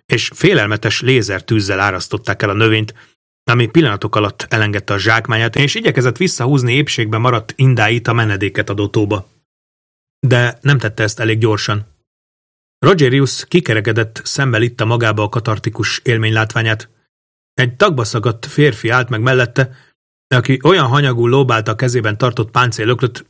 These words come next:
mint földjéről hazatérő paraszt a gravitációs kapáját.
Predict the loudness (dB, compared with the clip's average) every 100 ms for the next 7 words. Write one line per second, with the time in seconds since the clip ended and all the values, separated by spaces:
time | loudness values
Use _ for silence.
0 | _ 0 0 -4 _ 0 2 2 2 0
1 | 0 0 0 -2 -2 -2 -2 0 0 0
2 | -2 -12 _ _ 0 2 2 -2 -8 -8
3 | -6 -8 -4 -4 -2 -2 -4 -8